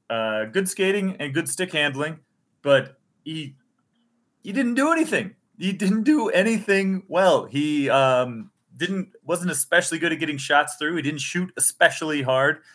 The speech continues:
Um, he certainly didn't defend especially well. I had no idea where his N H L career would come from,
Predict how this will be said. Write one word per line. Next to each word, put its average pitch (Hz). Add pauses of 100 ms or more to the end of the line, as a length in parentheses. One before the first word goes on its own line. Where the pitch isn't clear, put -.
(240)
Um, 127
he 127
certainly 160
didn't 151
defend 147
especially 143
well. 131 (260)
I 131
had 135 (320)
no 160
idea 147
where 123
his 123
N 127
H 123
L 120
career 123
would 104
come 123
from, 113